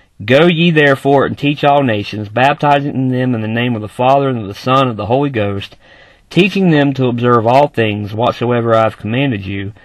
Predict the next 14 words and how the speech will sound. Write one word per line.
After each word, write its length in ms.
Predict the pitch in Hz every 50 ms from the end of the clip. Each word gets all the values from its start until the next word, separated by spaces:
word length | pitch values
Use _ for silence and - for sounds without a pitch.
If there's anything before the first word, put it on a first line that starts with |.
| - - - _ _
And 180 | 117 113 117 127
lo, 280 | 147 160 165 156 139
I 160 | 127 131 131 135
am 140 | 131 135
with 180 | 135 135 131 -
you 180 | 131 127 120 -
always, 600 | 113 131 139 135 123 113 107 104 104 101 - -
even 320 | - 120 127 127 120 117
unto 220 | 110 110 101 110 104
the 160 | 101 101 107
end 160 | 113 117 113
of 60 | 104
the 80 | 107 104
world. 460 | 98 101 104 104 104 101 101 101 -